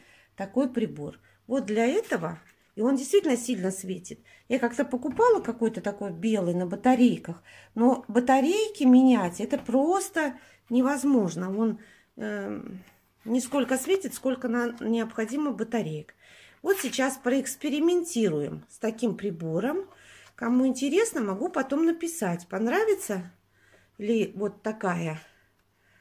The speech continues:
такое использование прибора или нет. Мало ли кому-то тоже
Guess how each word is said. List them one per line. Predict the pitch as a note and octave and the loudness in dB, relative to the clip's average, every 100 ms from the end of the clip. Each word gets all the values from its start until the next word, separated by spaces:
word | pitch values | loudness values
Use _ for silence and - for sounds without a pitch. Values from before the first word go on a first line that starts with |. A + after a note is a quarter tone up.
| _ _ _ _ _ _ | _ _ _ _ _ _
такое | - C#4 C4+ A#3+ | -6 -2 4 4
использование | A#3 - B3 F#3 G3 G#3 G3+ | 4 2 2 2 -2 -2 -2
прибора | A3 F#3+ F#3 F3 G#3 | -2 -2 -2 0 0
или | E4 F4 | 0 0
нет. | G3+ E3+ F3 - - _ _ _ _ - | 0 -2 -6 -16 -20 _ _ _ _ -10
Мало | A3+ F#4 F#4 | -4 0 -2
ли | |
кому-то | - G3 A3 A3+ C4 | -2 -2 0 -2 -2
тоже | A3+ F3+ D#3+ E3+ | -2 -4 -4 -6